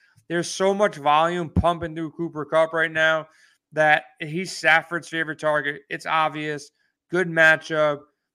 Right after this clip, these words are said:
You play him in half your lineups, and I think you fade him in the rest. That's the way I'm gonna end up playing Cooper Kupp, you know, moving forward,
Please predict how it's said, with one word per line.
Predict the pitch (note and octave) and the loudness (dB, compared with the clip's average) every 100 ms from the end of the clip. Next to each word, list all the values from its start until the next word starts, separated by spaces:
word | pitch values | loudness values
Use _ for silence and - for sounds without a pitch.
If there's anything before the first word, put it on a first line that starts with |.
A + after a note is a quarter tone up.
| _ | _
You | E3 F#3+ | -14 -8
play | - G#3 A3 | 2 4 4
him | G#3+ | 0
in | G3 | -2
half | F3 F3 E3 | 2 2 2
your | E3 | -2
lineups, | E3 D#3+ D#3+ C#3+ | -2 0 -2 -6
and | D3+ | -6
I | |
think | D3 D#3 | -6 -10
you | C#3+ | -12
fade | C3+ D3+ D3 | -8 -6 -6
him | C#3+ | -8
in | C#3 | -10
the | C#3 | -12
rest. | C3+ C#3 C3+ - - _ _ _ | -4 -2 -2 -4 -20 _ _ _
That's | D3+ D#3 - | -2 -2 -2
the | |
way | E3 D#3 | -2 2
I'm | D3+ | 2
gonna | D3+ D#3+ | 0 -4
end | D#3 | -4
up | D3 | -6
playing | - D3+ C#3+ | -6 -6 -6
Cooper | D3 C#3+ D3 C#3 | -12 -10 -10 -6
Kupp, | D3 D3 C#3 | -2 -2 -4
you | D#3+ | -8
know, | D#3 | -8
moving | D3 D#3+ D3+ | -6 -8 -10
forward, | C3+ D#3 D3+ D3 C#3+ C#3 | -8 -6 -4 -2 -2 -4